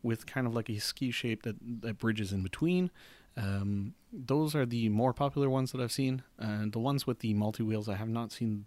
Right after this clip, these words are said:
that many, uh, of those, but I, I have seen some.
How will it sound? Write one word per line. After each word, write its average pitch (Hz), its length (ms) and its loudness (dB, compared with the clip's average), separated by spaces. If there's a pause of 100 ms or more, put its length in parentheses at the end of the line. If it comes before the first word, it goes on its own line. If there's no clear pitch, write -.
(140)
that 127 220 0
many, 135 300 0 (600)
uh, 104 340 -2
of 120 180 -6
those, 123 300 0
but 107 120 -6
I, 98 160 -4
I 113 120 0
have 117 320 -2
seen 113 220 -2
some. 156 280 -2